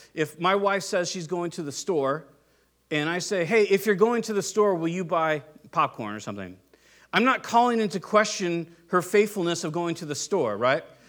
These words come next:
I'm not saying, "Well, if you're actually going, will you give me some popcorn?"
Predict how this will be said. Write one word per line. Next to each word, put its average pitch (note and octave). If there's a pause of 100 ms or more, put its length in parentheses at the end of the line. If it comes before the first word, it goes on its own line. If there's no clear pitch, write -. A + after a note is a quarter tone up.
(200)
I'm F#3+
not G#3+
saying, G#3+
"Well, G#3
if E4+
you're C4+
actually B3+
going, E3 (960)
will D#3+
you A3
give G#3+
me G#3+
some G3
popcorn?" B2+